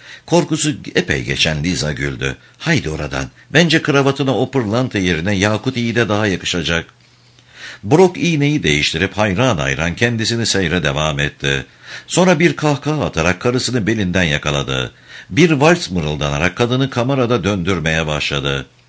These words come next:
Liza bir an neşeli gözükmeye çalıştıysa da Brock onun gözlerinden bir şey olduğunu sezdi.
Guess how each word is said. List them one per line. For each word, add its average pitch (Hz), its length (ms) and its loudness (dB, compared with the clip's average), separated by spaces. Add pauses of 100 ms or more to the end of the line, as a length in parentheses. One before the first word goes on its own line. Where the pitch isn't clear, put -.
(480)
Liza 180 380 4
bir 180 120 2
an 113 200 2
neşeli 92 380 0
gözükmeye 80 480 -2
çalıştıysa 85 680 -2
da 78 160 -2
Brock 135 240 2
onun 131 240 0
gözlerinden 78 720 -2
bir 107 140 0
şey 120 180 0
olduğunu 85 400 -2
sezdi. 67 580 -4